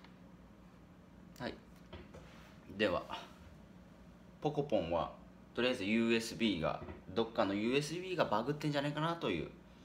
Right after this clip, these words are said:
報告になります。一応なんか同じ現象ね、なってる人もいるみたいなんで、僕も調べたら、ポコポン、あ、ポコポンみたいな。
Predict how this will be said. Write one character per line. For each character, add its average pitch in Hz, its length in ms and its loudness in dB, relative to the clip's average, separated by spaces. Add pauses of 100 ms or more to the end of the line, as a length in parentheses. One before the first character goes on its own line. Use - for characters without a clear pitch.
(580)
報 92 100 -4
告 92 220 -10
に 82 60 -4
な 87 80 -2
り 85 80 -4
ま 73 160 -4
す。 - 260 -14 (520)
一 156 200 -2
応 180 80 6
な 175 120 4
ん 156 80 -4
か 98 100 0
同 143 200 4
じ 147 100 0
現 151 220 4
象 143 200 0
ね、 151 160 0
な 135 140 -2
っ 135 80 -12
て - 100 -2
る 82 80 0
人 80 140 -6
も 78 100 -2
い 82 80 -2
る 87 80 -2
み 82 140 -4
た 65 100 -6
い 58 80 -8
な - 80 -14
ん 50 100 -16
で、 50 200 -12 (920)
僕 95 140 -2
も 87 60 -4
調 101 220 2
べ 82 100 -2
た - 100 -4
ら、 - 180 -4
ポ 101 120 0
コ 92 100 -2
ポ 107 160 0
ン、 120 220 0 (160)
あ、 - 80 -12 (120)
ポ 98 120 -4
コ 104 160 -4
ポ 147 180 2
ン 143 60 2
み - 80 -4
た - 100 -14
い - 40 -16
な。 - 60 -16